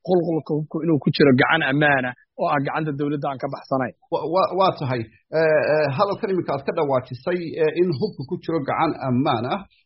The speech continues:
Speaker 2: waa muhiim, waana mid dad badan oo Soomaaliyeed ay isweydiinayaan.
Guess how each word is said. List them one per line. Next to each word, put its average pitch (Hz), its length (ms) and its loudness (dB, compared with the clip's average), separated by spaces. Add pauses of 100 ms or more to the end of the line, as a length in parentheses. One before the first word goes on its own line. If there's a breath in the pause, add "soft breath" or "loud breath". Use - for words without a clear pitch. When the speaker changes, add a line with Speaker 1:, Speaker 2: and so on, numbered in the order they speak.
(100)
Speaker 2:
waa 151 180 4
muhiim, 135 400 4
waana 147 240 2
mid 156 140 0
dad 170 140 -4
badan 143 200 -2
oo 143 100 -4
Soomaaliyeed 117 480 -2
ay 110 100 -4
isweydiinayaan. 123 920 2